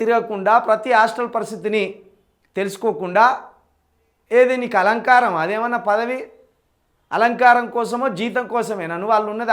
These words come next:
ఆకునూరి మురళి గారు, ఏ ఇంతింత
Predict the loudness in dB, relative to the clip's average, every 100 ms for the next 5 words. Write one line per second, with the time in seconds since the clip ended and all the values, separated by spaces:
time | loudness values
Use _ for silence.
0 | 2 0 -8 -8 -6 -2 2 2 0 -8
1 | -20 _ _ _ _ _ _ _ _ _
2 | _ _ _ _ _ _ _ 0 4 4
3 | 2 -6 -10 -6 -6